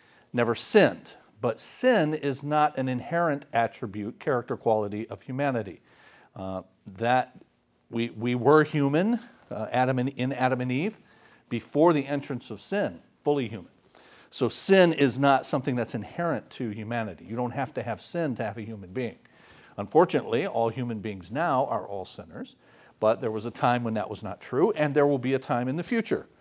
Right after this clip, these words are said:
when that is not true. We'll be fully human, but without sin. And so Christ, we saw last week, in, in His person, it has all the attributes of God, He has the attributes of humanity, and he, he never sinned.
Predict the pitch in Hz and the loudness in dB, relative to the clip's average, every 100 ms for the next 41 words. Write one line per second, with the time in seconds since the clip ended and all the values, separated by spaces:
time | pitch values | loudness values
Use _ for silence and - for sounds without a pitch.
0 | _ - _ - 117 107 104 95 107 95 | _ -20 _ -2 2 2 2 -2 -6 -8
1 | - - 85 113 123 131 - 135 120 139 | -8 -10 -6 -4 -2 -4 -2 -2 -2 -2
2 | 131 254 - _ _ _ _ _ _ _ | -2 -4 -8 _ _ _ _ _ _ _
3 | _ - 117 123 120 107 101 - 135 87 | _ -12 2 2 4 2 0 -2 -4 -4
4 | - - 101 - 123 110 - - - - | -8 -14 -12 0 2 2 0 -20 -20 -20
5 | - _ - - 208 151 - - 139 135 | -20 _ 4 10 12 12 6 -4 -4 -2
6 | - 120 113 113 156 - 123 104 - - | 2 4 6 4 2 0 -4 -2 -6 -14
7 | - 120 107 107 110 110 110 135 - - | -16 -12 -8 -10 -8 -8 -6 -8 -6 0
8 | 117 - 139 202 - - - _ - 113 | 0 0 -6 -8 -10 -20 -20 _ -8 -2
9 | 110 113 120 107 127 156 151 143 - 123 | -2 -2 -4 -2 2 4 4 2 -2 -6
10 | 131 120 107 123 156 151 139 117 113 110 | -6 -6 -4 4 8 8 6 0 -2 -2
11 | 107 107 120 123 120 110 107 - - 110 | -2 -2 -2 0 -4 -6 -8 -10 -10 -4
12 | 127 143 143 143 143 139 - - _ - | 0 2 4 2 0 -4 -16 -20 _ -8
13 | 107 107 101 95 - - - 104 95 - | -4 -4 -6 -10 -20 -18 -10 -8 -10 -12
14 | 104 104 110 98 - - 151 98 76 | -8 0 0 0 -6 0 0 0 -4